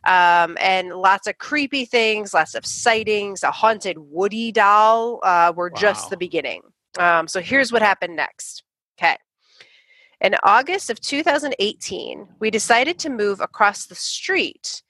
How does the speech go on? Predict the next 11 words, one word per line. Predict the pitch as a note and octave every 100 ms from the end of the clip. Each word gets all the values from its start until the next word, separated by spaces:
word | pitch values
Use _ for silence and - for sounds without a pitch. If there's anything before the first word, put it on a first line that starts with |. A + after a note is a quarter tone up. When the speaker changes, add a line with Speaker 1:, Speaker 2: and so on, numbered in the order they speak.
| _ - _
Speaker 1:
into | G3 G3+ G3 G#3 F#3+ F#3 F#3 F3+ F3 F3
nineteen | E3 E3 F3+ E3+
oh | E3
six, | - B3+ - - - - - _ _ -
whatever | - B2 D3
that | D#3+ D#3
address | D3 C#3+ -
was, | F#3+ D4+ - - -
uh, | G#3 G#3+ G3+ -
a | G3+
three-bedroom, | - B3+ E4 F4 A#3 G3+ G#3 G3+